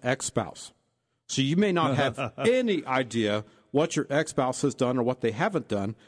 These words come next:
Speaker 1: but they have to at least be eligible for benefits before you can file off of their work record.
Speaker 2: Do they have to apply?
Speaker 1: And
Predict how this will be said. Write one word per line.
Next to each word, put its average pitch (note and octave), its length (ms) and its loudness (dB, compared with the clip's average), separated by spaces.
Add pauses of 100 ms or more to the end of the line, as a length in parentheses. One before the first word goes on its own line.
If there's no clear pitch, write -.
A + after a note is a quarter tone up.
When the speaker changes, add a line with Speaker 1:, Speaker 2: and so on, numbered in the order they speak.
(200)
Speaker 1:
but C#3 180 0
they B2+ 120 2
have E3+ 380 0
to E3+ 160 0
at E3+ 140 -2
least C#3 220 0
be C#3+ 260 0
eligible C#3 640 0 (400)
for D3 220 2
benefits G#2+ 640 -2 (340)
before D3 340 2
you D3+ 60 -2
can D3 160 -2
file B2+ 320 0
off A#2+ 260 -4
of A2 120 -6
their A2 360 2
work G3 260 2
record. G2+ 140 -2
Speaker 2:
Do C#3+ 100 4
they C#3+ 140 2
have C3+ 200 -2
to B2+ 100 -2
apply? C3 380 -2 (280)
Speaker 1:
And E3+ 540 2